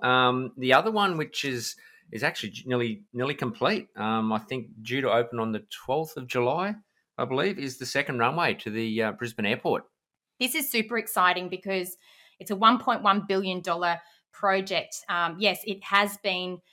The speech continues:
Speaker 2: under construction for the last eight years, and it's created about seven thousand eight hundred jobs, uh, throughout Brisbane during construction. But what it does is it creates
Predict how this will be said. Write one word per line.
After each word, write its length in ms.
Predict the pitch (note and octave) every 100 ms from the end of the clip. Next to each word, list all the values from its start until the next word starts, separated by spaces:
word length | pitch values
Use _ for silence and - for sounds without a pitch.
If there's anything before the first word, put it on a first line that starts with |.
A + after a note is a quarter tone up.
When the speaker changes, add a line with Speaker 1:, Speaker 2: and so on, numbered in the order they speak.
| _ _ -
Speaker 2:
under 220 | A#3+ B3
construction 580 | B3 A3 - G#3 - G#3+
for 100 | G#3
the 60 |
last 280 | F#3+ F3 F3
eight 220 | F#3 F3
years, 400 | E3+ F#3 F3 D#3+ -
and 340 | F3 F3 F3+ E3 - -
it's 240 | F#3+ -
created 420 | - A3 G3 B3+
about 280 | D4 G#3 F#3+
seven 360 | - A3 A3 B3
thousand 400 | A3 G3 G3 G3+
eight 200 | F3+ -
hundred 400 | F#3+ F3 E3+ D3+
jobs, 520 | - E3 A#3 F#4+ - - _ _ _ -
uh, 200 | F#3 F3 - -
throughout 480 | A3 F#3 F#3 G#3
Brisbane 480 | F#3+ F3 E3+ F3+ E3+
during 360 | E3 F3+ F#3+ G3
construction. 840 | G3 E3 - F#3 F#3 - E3+ E3+
But 220 | E3+ F3+ F3 - _ _ _ _ _ _ _
what 320 | - F#3 A3+ D#4
it 120 | D#4
does 260 | A#3+ G#3+
is 120 | G#3+ G3
it 160 | -
creates 640 | - B3 A3 A3 G#3+ -